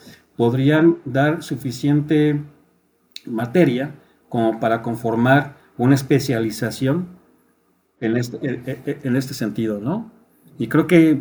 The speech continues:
la academia definitivamente debería de subirse completamente al tema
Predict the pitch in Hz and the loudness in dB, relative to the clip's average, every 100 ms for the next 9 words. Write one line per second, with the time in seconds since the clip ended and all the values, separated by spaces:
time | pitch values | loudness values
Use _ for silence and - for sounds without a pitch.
0 | 139 123 117 117 139 175 185 143 123 123 | 0 0 2 2 4 4 2 0 0 -2
1 | 113 110 110 156 139 170 180 143 117 113 | -2 -2 0 2 2 2 0 0 0 -2
2 | 117 147 147 135 - 107 147 151 156 131 | 0 2 2 0 -2 -2 -2 -2 -2 -2
3 | 120 - 104 139 151 135 139 147 135 135 | -4 -10 -8 -4 -2 2 2 2 0 0
4 | 139 135 196 | 0 0 -2